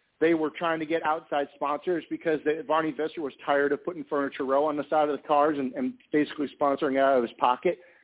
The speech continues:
Maybe Matt Kaulig is having the same kind of thing, which is why they let Justin Haley go, 'cause he didn't have enough sp-, sponsorship. If that's the case, the prospects don't look as good for Matt DiBenedetto unless Matt has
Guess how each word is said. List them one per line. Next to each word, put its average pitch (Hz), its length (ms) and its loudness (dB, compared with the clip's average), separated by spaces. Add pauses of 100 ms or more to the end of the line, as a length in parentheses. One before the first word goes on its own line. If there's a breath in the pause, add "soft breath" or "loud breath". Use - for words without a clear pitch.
Maybe 160 180 4
Matt 139 320 0
Kaulig 139 320 4
is 131 100 -6
having 135 280 -2
the 123 100 -10
same 143 180 -2
kind 139 160 -4
of 123 100 -6
thing, 147 200 -4
which 131 160 -4
is 120 80 -8
why 131 160 0
they 131 120 -2
let 127 200 -4
Justin 123 320 -4
Haley 131 300 2
go, 135 240 4
'cause 127 160 -10
he 120 80 -4
didn't 123 220 -4
have 123 160 -2
enough 120 160 -4 (280)
sp-, 127 320 0 (140)
sponsorship. 156 600 -2 (400 loud breath)
If 156 140 0
that's 170 180 4
the 165 60 -8
case, 175 340 -2
the 160 60 -6
prospects 151 480 -2
don't 156 160 -6
look 147 160 -4
as 147 140 -4
good 202 180 0
for 151 100 -8
Matt 123 220 -4
DiBenedetto 123 640 0
unless 135 340 0 (640)
Matt 139 240 2
has 147 100 2